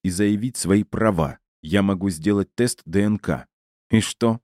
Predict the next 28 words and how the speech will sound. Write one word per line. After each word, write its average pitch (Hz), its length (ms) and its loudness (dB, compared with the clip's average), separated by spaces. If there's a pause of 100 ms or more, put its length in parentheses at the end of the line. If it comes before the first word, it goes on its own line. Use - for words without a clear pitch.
зло 90 320 2
сверкнула 85 500 0
глазами 85 400 0
кошка. 82 460 0 (320)
«Чего 170 240 0
ты 175 100 -4
вообще 156 340 -2
хочешь?» - 600 -4 (480)
«Я 87 220 0
уже 90 240 0
говорил. 90 560 -2 (180)
Хочу 101 300 -2
жениться 104 420 -2
на 92 120 0
матери 95 400 0
своего 85 360 0
ребенка. 95 600 -2 (300)
Хочу, 110 260 -2
чтобы 101 260 -2
мы 110 180 2
стали 107 360 -2
настоящей 98 640 0
семьей. 98 540 2 (380)
Я 127 240 -2
замужем. 107 720 -2 (440)
Мы 101 240 2
это 98 240 0
исправим». 90 640 -2